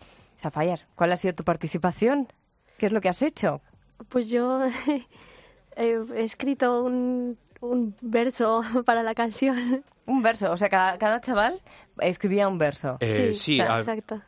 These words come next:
Speaker 1: Con lo
Speaker 3: eso
Speaker 1: cual
Speaker 3: es.
Speaker 1: se fomentaba también el trabajo en equipo.
Speaker 3: Eso es, eso es, es un, como una unión ahí que al final de, eh, pequeñas dosis, ¿no? De,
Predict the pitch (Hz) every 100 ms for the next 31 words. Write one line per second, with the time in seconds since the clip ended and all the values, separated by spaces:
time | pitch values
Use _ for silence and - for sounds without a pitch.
0 | - 185 175 202 254 240 202 170 170 160
1 | 180 208 156 143 151 143 139 277 156 131
2 | - 101 - 92 117 - - 104 104 95
3 | 95 113 101 101 101 101 - 98 107 107
4 | 104 110 120 107 104 120 110 98 101 107
5 | 107 107 107 - 117 110 107 101 - 98
6 | 113 113 117 113 101 131 131 143 123 127
7 | 139 120 117 110